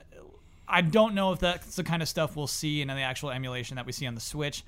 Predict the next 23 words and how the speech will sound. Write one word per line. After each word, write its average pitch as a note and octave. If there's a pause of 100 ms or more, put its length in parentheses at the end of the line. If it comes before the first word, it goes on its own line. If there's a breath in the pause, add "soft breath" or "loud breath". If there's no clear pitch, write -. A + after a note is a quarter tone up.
(300 soft breath)
because D3
there's C#3
this B2+
really C#3+
talented C#3
team C#3
who's C3+
very C3
good C3
at B2+
what B2+
they A#2+
do, A#2 (360 loud breath)
and, A#2+ (160)
uh, D2+ (240)
they C#3
were C3
hired B2 (420)
by C3+
Nintendo B2
to A#2+
do C3
the, B2